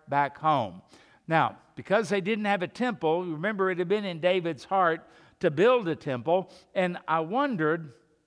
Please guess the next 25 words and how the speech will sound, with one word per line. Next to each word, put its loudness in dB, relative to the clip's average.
as -6
I 2
was -4
reading -4
this -6
today, -2
if -2
this 0
is 0
the -4
occasion -4
that -8
made 0
David 0
go, 2
"You -6
know, 2
it's -4
not 0
right 4
that 6
I 10
live 4
in -2
a 4